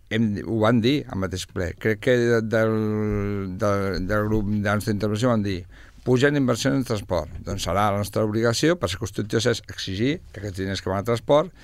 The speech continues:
tinguin una materialització. Puja inversió en neteja. La nostra, eh, obligació com a grup d'oposició constructiu és exigir que aquesta inversió de més en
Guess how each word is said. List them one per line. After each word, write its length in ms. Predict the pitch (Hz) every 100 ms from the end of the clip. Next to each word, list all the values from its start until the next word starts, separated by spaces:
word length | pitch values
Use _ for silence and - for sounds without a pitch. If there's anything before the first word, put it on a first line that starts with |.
| -
tinguin 220 | - 110 104
una 80 |
materialització. 800 | 101 95 95 90 92 - - - 107 - - - - - -
Puja 400 | 127 120 147 147 -
inversió 380 | 123 113 107 127
en 80 | 120
neteja. 440 | 98 90 90 -
La 220 | - 95 98
nostra, 560 | 101 - 107 107 104
eh, 200 | - 104 110
obligació 440 | 107 110 104 135
com 140 | 110 87
a 80 | 90
grup 160 | 90
d'oposició 340 | 98 95 101 104
constructiu 680 | 110 98 123 127 156 160 -
és 220 | 110 - -
exigir 500 | - 104 104 104 123 110
que 160 | -
aquesta 320 | - 95 -
inversió 420 | 104 95 101 - 110
de 100 | 98
més 200 | 98
en 80 | 113